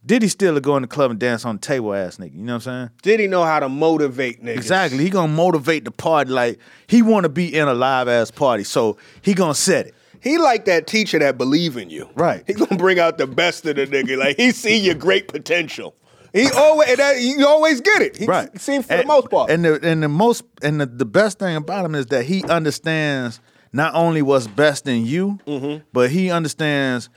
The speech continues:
Speaker 1: what's best in you that's best for the world.
Speaker 2: Right.
Speaker 1: You know what I'm saying? So while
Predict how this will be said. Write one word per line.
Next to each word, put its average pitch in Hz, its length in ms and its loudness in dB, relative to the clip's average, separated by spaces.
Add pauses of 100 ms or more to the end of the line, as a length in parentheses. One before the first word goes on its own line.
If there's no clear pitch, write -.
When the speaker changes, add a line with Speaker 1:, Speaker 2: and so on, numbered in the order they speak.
(200)
Speaker 1:
what's 127 260 0
best 139 400 -4
in 123 160 -2
you 143 180 0
that's 123 220 0
best 123 340 -2
for 113 160 0
the 101 80 0
world. 92 320 -4
Speaker 2:
Right. 113 320 -8 (160)
Speaker 1:
You 107 80 -8
know 131 120 2
what 131 120 -2
I'm 139 320 -2
saying? - 20 -12 (300)
So 131 500 0 (120)
while 117 520 0